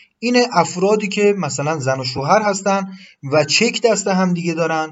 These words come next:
یعنی روابط مالی کاری هم دارن و بعد طلاق می‌گیرن و بعد این چک ها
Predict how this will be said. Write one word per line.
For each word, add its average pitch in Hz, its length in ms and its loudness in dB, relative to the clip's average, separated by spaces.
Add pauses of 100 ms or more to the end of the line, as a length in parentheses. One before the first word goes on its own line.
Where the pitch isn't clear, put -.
یعنی 135 220 -8
روابط 127 420 0
مالی 127 640 -2 (100)
کاری 117 320 -2
هم 123 140 0
دارن 220 420 2 (220)
و 156 100 4
بعد 202 220 4
طلاق 156 400 4
می‌گیرن 104 460 -8 (680)
و 165 140 4
بعد 240 320 4 (100)
این 247 120 -2
چک 190 260 2
ها 196 440 2